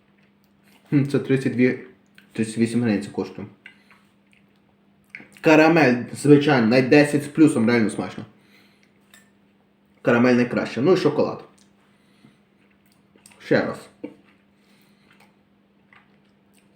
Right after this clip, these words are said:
Десять. Можете повірити, що майже з'їв.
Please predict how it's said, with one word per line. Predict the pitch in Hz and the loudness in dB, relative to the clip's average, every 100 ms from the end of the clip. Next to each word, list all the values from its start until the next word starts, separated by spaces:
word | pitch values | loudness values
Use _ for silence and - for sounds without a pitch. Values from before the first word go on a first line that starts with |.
| _ _ _ _ _ _ - - | _ _ _ _ _ _ -20 -20
Десять. | 165 139 117 - - - _ _ - - | 0 2 2 -4 -16 -20 _ _ -14 -2
Можете | 143 170 170 | 2 2 2
повірити, | 170 170 165 139 | 4 4 4 0
що | 143 | 0
майже | 139 143 139 123 | 0 2 0 0
з'їв. | 107 98 | -2 -4